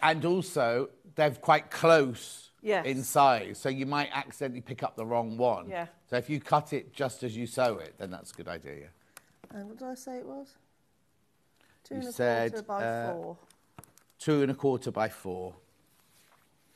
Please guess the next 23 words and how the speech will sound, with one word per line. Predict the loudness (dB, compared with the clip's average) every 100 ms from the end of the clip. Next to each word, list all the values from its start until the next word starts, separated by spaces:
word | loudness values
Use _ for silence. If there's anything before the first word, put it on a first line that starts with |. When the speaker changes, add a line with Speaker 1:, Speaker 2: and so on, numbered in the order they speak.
| _ _ _ _ _ _ _ _ _ _ _ _ _ _ _ _ _ _ _ _ _ _ -14 -14 _ _ -20 _ _ -20 _ _ _ _ _ _
Speaker 2:
And | -14
then | -10 -8
I'll | -10
keep | -10 -12
that | -10 -12
'cause | -12
I | -8
know | -2 -2 -2
I'll | -6 -10 _ -16
use | -14 -12
that | -14 -16
somewhere | -18 -16 -14 -12
else, | -14 -16 -18
so | -18
I'll |
just | -18 -20
put | -20 -20
that | -20 -20 _ -20 -20 _ _ _ -20
over | -18
there. | -16 -16 -18 _ _ -20 -20 -20 -20
Speaker 1:
Okay. | -20 -20 -16 -16 _ _ _ -20 -20 -14
Speaker 2:
So | -8 -2
now, | 2 4 4